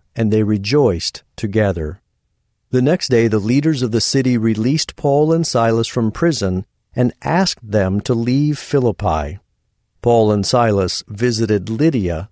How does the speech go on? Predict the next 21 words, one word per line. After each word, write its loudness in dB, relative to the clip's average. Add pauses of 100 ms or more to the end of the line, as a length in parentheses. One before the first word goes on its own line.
(160)
and 0
some 0
other 2
friends -2 (220)
and 0
then 0
left -2
the 0
city. -4 (480)
The 0
good 2
news 2
about 2
Jesus 0
kept -6
spreading, -2 (280)
and 0
the -2
church -2 (240)
kept -6
growing. -2